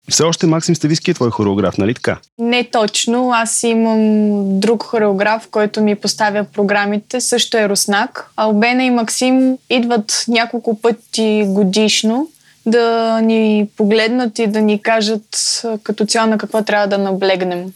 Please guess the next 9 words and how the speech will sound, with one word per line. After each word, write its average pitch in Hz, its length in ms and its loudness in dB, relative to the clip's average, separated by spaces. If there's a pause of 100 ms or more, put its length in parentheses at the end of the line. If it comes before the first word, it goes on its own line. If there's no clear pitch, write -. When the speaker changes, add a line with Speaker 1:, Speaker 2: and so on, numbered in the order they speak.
(240)
Speaker 1:
С - 420 -2
твоя 151 460 2
хореограф, 135 540 0
който 135 260 -4
ти 117 140 -8
каза, 131 260 0
че 120 180 0
е 110 60 2
руснак, 117 420 -2